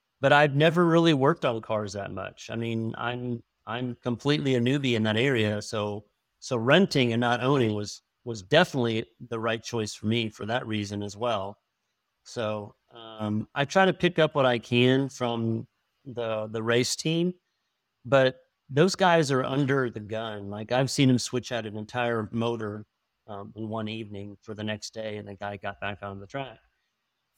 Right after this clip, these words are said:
And, um, you just don't wanna get in their way, you know? <laughs> If it, if,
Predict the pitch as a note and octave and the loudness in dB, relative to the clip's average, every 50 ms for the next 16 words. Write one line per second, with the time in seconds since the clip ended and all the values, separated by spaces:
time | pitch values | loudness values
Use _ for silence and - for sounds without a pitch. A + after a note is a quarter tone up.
0 | _ - A#2+ A#2 A#2+ A#2 A#2 A2+ A#2 A2+ G#2+ G#2 _ _ _ _ _ _ A2+ G#2+ | _ -8 -6 -4 -4 -4 -4 -4 -6 -8 -10 -12 _ _ _ _ _ _ -20 -18
1 | A2 A2 G#2+ G#2 G#2+ G#2+ - - A2+ - _ _ _ - C3 C3 D3 E3+ - - | -12 -8 -6 -6 -6 -6 -8 -10 -14 -18 _ _ _ -6 -2 0 0 0 2 2
2 | F3+ D#3+ D3 C#3 B2+ B2 C#3+ C3 A#2 G#2 G2 G2+ A2 B2 C3 A2 G2 G#2 G#2 _ | 4 4 4 4 2 0 -2 -4 -4 -6 -4 -2 -2 -2 -2 -2 -4 -8 -10 _
3 | - A2 B2+ B2+ A2+ - - - - _ _ - - - - D3+ C#3 - - _ | -8 -6 -6 -6 -6 -8 -10 -12 -18 _ _ -16 -12 -8 -6 -6 -6 -6 -10 _
4 | _ _ _ - D#3 C3+ - - _ _ _ _ _ _ - C3+ - | _ _ _ -2 -2 -2 -2 -4 _ _ _ _ _ _ -16 -16 -16